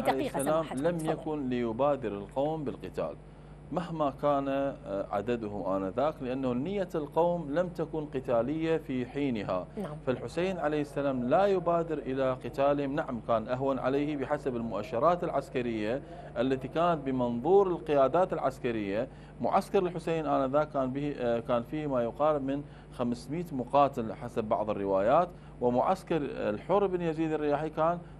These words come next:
Speaker 1: تعداده ألف مقاتل في منطقة حسم. آه، لذلك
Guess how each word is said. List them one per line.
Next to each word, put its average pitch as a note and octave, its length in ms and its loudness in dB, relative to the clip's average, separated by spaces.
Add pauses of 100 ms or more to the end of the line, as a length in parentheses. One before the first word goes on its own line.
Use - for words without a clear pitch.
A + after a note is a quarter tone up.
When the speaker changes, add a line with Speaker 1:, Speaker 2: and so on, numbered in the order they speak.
Speaker 1:
تعداده C#3+ 600 0
ألف C3+ 200 0
مقاتل G2 540 4 (280)
في B2 160 0
منطقة B2+ 380 2 (120)
حسم. B2+ 300 -4 (120)
آه، F#2+ 360 4
لذلك D#3 600 2